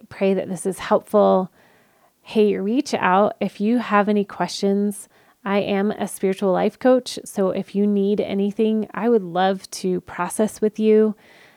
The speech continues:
Um, I do have one free session, like an exploratory session to see if it's a good fit. And, uh, also, if you wanted the tangible P D F of this course, um, go ahead and drop a,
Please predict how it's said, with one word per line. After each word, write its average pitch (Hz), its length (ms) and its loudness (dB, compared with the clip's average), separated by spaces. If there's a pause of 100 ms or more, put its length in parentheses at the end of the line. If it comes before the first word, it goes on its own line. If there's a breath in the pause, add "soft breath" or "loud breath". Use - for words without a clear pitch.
(180 soft breath)
Um, 180 540 -4 (680)
I 180 160 -2
do 196 300 2
have 190 280 0
one 185 260 -2
free 208 200 -4
session, 202 720 -2 (380 soft breath)
like 190 140 -8
an - 100 -6
exploratory 202 640 -2
session 196 400 -4
to 190 60 -4
see 196 160 -6
if 190 120 -10
it's - 120 -12
a - 40 -20
good 185 180 -6
fit. - 420 0 (540 soft breath)
And, 185 520 -4 (240)
uh, 185 360 -2
also, 202 480 2
if 202 200 -6
you 208 120 0
wanted 214 320 2
the 185 300 2 (300)
tangible 214 500 2
P 208 260 -6
D 190 160 0
F - 240 -4
of 180 280 -4
this 185 260 0
course, 190 580 -4 (600 soft breath)
um, 185 680 -4
go 208 100 4
ahead 208 200 0
and 175 200 -6
drop 185 360 0
a, 185 320 -4